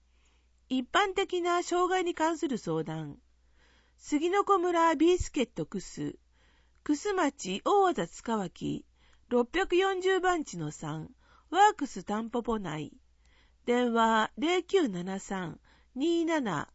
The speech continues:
六二五一、日田事業所。地域生活支援センター萩野、九重町大和町田、五百五十四番地の一。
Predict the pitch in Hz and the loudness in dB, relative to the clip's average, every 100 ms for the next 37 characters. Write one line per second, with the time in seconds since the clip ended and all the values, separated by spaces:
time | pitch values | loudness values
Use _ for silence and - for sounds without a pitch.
0 | _ 190 254 - 392 392 262 208 185 185 | _ -2 0 2 0 0 0 0 -2 -4
1 | - - 156 - - _ 311 - 214 165 | -6 -8 -8 -8 -12 _ -2 0 -2 -4
2 | 156 170 165 - 165 151 - _ _ _ | -6 -4 -4 -4 -6 -6 -8 _ _ _
3 | _ _ _ _ _ _ - 392 381 285 | _ _ _ _ _ _ 6 6 6 0
4 | - 294 339 349 320 - 311 330 320 320 | 0 0 2 -2 -4 -2 0 0 0 -2
5 | 302 233 151 151 214 226 185 165 - - | -2 -2 -2 0 0 -2 -4 -8 -10 -12
6 | _ _ _ _ _ _ - 269 349 370 | _ _ _ _ _ _ -6 -2 0 2
7 | 403 392 277 214 - - 285 - - 320 | 2 2 0 -2 -6 -4 -4 -4 0 2
8 | 339 269 220 151 151 156 - 175 170 - | 4 2 2 -6 -8 -10 -8 -4 -4 -4
9 | _ _ _ _ _ 233 302 381 381 359 | _ _ _ _ _ 0 2 2 2 2
10 | 392 339 269 190 180 220 226 254 220 - | 2 2 0 0 -2 -2 -2 -2 -4 -8
11 | 160 147 139 139 - 170 175 | -8 -6 -6 -10 -10 -8 -8